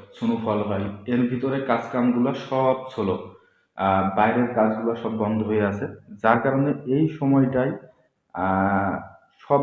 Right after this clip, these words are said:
ধরনের কাজ স্লো হয়ে যায়। ওয়ার্ক পারমিট ইস্যু বলেন, আহ, ভিসা রেশিও বলেন, সব কিছু একটু স্লো হয়ে যায়, এই সময়টাতে একটু দেরি হয়, ওয়ার্ক পারমিট ইস্যু হইতে দেরি হয়, নতুন ভ্যাকেন্সি পাওয়া যায় না, আহ,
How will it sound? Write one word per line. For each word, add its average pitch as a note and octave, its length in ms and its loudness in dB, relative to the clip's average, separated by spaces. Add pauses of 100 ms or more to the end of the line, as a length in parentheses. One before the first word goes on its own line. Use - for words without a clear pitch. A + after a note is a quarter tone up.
ধরনের D3 360 0
কাজ B2 220 2 (140)
স্লো A2+ 180 2
হয়ে G2+ 280 0
যায়। D2+ 200 -8 (260)
ওয়ার্ক A2+ 280 2
পারমিট A#2 440 4
ইস্যু A2 240 -6
বলেন, G#2+ 360 0 (520)
আহ, - 140 -10
ভিসা G#2 300 -8
রেশিও G#2+ 440 -2
বলেন, G#2 320 -2 (480)
সব A2+ 220 -6 (100)
কিছু B2+ 280 -4
একটু A2+ 260 -2
স্লো G#2+ 300 -2
হয়ে A2+ 220 4
যায়, C3 240 0 (1160)
এই A2+ 180 -6
সময়টাতে A#2+ 440 2
একটু A#2 220 -2
দেরি C3 300 0
হয়, F#2+ 200 -4 (540)
ওয়ার্ক A#2 240 2
পারমিট A#2 300 2
ইস্যু A2+ 220 -4
হইতে A#2 200 0
দেরি A2 280 0
হয়, G2 320 2
নতুন A2 460 0
ভ্যাকেন্সি A#2+ 460 0
পাওয়া G2+ 340 0
যায় G2 200 0
না, F#2 140 0 (600)
আহ, F#2 120 -12